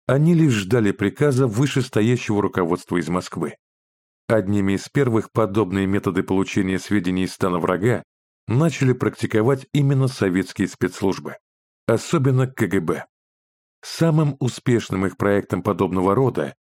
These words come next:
была так называемая «Кембриджская пятерка», о которой Афанасьев читал ещё в академии.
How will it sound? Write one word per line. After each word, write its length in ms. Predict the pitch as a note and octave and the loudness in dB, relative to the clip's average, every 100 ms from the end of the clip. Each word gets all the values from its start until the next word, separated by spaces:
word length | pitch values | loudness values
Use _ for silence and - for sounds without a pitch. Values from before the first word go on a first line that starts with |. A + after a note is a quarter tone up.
| _ _ | _ _
была 320 | F#2+ C#3+ E3 | 0 2 2
так 200 | D#3 A#2+ | 0 -2
называемая 680 | A2 F#2 G#2 C#3 C3+ B2 A#2+ | -2 0 2 2 2 2 0
«Кембриджская 680 | - A2+ F#2 F#2+ - G#2 G2+ | 0 0 0 -2 -2 -2 0
пятерка», 580 | A2 - F#2+ - D2+ - _ _ _ _ | -2 0 -2 -2 -10 -14 _ _ _ _
о 120 | - G#2 | -4 0
которой 420 | A2+ - G2+ F#2+ | 0 0 2 2
Афанасьев 560 | F2 G#2+ C#3 C3 B2+ | 0 0 0 -2 -4
читал 380 | - G#2+ - G2+ | -4 -8 0 0
ещё 260 | F2+ - E2+ | 0 -2 -4
в 60 | |
академии. 540 | E2+ F#2 D#2+ D#2+ C#2+ | -2 -2 -2 -6 -6